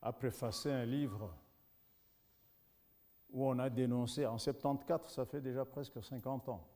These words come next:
un livre édité par les services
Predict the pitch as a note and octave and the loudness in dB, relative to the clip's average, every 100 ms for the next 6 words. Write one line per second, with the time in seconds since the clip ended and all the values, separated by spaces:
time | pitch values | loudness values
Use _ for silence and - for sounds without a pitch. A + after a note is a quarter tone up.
0 | - _ _ _ _ _ _ _ _ _ | -20 _ _ _ _ _ _ _ _ _
1 | - - - - - - - - - C#3 | -20 -20 -20 -20 -20 -20 -20 -20 -2 4
2 | C#3+ D#3+ E3+ A2+ A2+ G2 - - - - | 6 6 4 0 -2 -2 -6 -20 -20 -20
3 | - - A#2+ A2+ A#2+ D#3+ D#3 C#3+ C3+ A2+ | -20 -6 -2 0 2 4 4 6 6 6
4 | - - G#2 A#2 A#2+ C#3+ B2+ B2+ C3 - | 0 -8 -4 -2 0 2 2 2 -4 -6
5 | - - | -10 -14